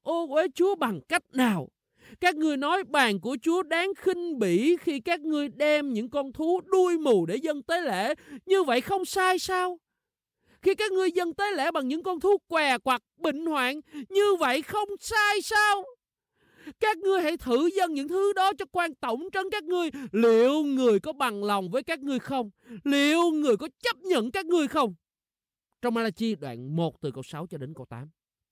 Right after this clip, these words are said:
Chúa hỏi dân sự Ngài: "Các ngươi gọi ta là Chúa, nhưng sự tôn trọng và kính sợ ta ở đâu?" Ngài không được tôn trọng như thế nào? Dân sự dâng cho Ngài của dân thứ yếu,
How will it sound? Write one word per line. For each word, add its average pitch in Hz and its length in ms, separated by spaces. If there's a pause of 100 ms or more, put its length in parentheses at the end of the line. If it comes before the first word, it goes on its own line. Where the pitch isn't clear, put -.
(680)
Chúa 403 280
hỏi 311 220
dân 302 180
sự 160 180
Ngài: 160 300 (460)
"Các 403 140
ngươi 381 160
gọi 247 160
ta 330 120
là 269 140 (100)
Chúa, 453 400 (460)
nhưng 381 160
sự 320 140
tôn 392 240
trọng 294 280
và 294 120
kính 440 240
sợ 285 180
ta 359 120
ở 339 280
đâu?" 370 440 (540)
Ngài 185 220
không 302 280
được 220 200
tôn 320 260
trọng 190 320
như 277 120
thế 381 340
nào? 196 360 (260)
Dân 359 160
sự 262 460 (460)
dâng 359 340
cho 359 160
Ngài 254 380 (280)
của 240 300
dân 294 340
thứ 370 320
yếu, 370 280